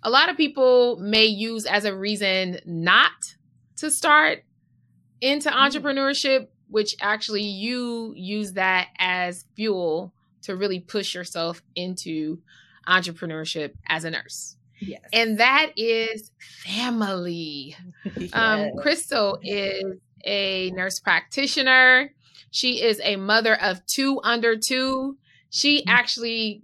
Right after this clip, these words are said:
Speaker 1: got the bug, made the shift while she was pregnant.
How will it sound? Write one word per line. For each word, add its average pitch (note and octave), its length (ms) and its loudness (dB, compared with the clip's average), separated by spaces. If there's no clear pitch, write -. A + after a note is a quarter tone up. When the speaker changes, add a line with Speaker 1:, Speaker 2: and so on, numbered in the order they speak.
Speaker 1:
got G#3+ 300 4
the G3 160 0
bug, G3 760 6
made G#3 560 4
the F#3+ 100 -2
shift F3+ 680 2
while F#3+ 420 4
she B3 320 -2
was G3+ 640 0
pregnant. C4 400 -2